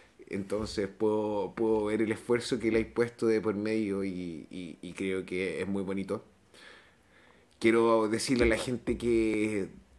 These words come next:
esta es el, el, la tercera ronda que postulamos con la idea y que es más bonito todavía ver cómo ha ido evolucionando y de ser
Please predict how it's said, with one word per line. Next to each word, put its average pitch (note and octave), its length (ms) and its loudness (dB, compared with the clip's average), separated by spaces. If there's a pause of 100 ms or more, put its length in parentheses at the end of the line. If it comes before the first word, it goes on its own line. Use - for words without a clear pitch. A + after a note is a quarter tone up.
esta A#2 280 -4
es A#2 180 0
el, - 360 -6
el, A2 280 2
la F2+ 260 -2
tercera A2 460 2
ronda A#2+ 320 4
que A2 80 -2
postulamos G#2+ 600 -2
con G#2 280 2
la G2 80 2
idea G#2+ 440 0
y F#2 140 -4
que G#2+ 220 -2
es G2+ 60 -6 (760)
más C#3 320 4
bonito B2 320 0
todavía A#2+ 480 2
ver B2 340 6
cómo A#2+ 220 -2
ha A#2 60 0
ido A#2 160 2
evolucionando A2+ 1040 0
y G#2 380 0
de G2+ 80 -2
ser - 520 0